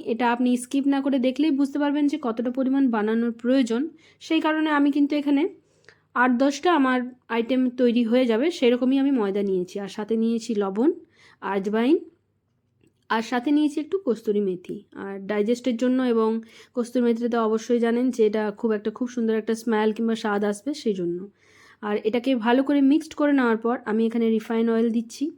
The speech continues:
রিফাইন্ড অয়েলটাও কিন্তু খুব বেশি দেওয়ার প্রয়োজন নেই। যে যখন আমরা লুচি কিংবা খাস্তা কচুরি বা সমোসা, সিঙ্গাড়া, সমোসা যাই হোক তৈরি করি, যেভাবে যতটা খাস্তা কিংবা ময়ান দেওয়ার প্রয়োজন হয় ততটা দেওয়ার দরকার নেই, যৎসামান্য দিলেই হবে।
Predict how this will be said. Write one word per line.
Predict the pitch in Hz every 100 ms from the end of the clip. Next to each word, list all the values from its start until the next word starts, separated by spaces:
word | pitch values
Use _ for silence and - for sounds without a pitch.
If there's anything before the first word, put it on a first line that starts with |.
| _ _ - _
রিফাইন্ড | 254 247 302 311
অয়েলটাও | 311 330
কিন্তু | 311 320
খুব | 330 - 302
বেশি | 311 - 302
দেওয়ার | 262 262
প্রয়োজন | 254 233 226 233
নেই। | 220 254
যে | 262 233 220 208
যখন | 226 220 247
আমরা | 247 233 226
লুচি | 240 226 247
কিংবা | 247 240 226 226 226 - _
খাস্তা | - 269 269 247
কচুরি | 254 233 254 233 233
বা | 233
সমোসা, | 226 - 240 226 226 233 226 -
সিঙ্গাড়া, | - 233 220 220
সমোসা | 220 233 220 226
যাই | 226 254
হোক | 320 -
তৈরি | 240 240
করি, | 226 226 320
যেভাবে | - 226 233 247 262 - _ 233
যতটা | 247 285 320
খাস্তা | - 247 247 277
কিংবা | 269 262 254
ময়ান | 240 226 240 254
দেওয়ার | 254
প্রয়োজন | 247 233 233 247
হয় | 226 269
ততটা | 269 233 220
দেওয়ার | 214 269 320 -
দরকার | 196 185 190
নেই, | 185 185 208 _ _ - - _ _ -
যৎসামান্য | 226 240 - 294 294 302 349
দিলেই | 247 240 262
হবে। | - 180 165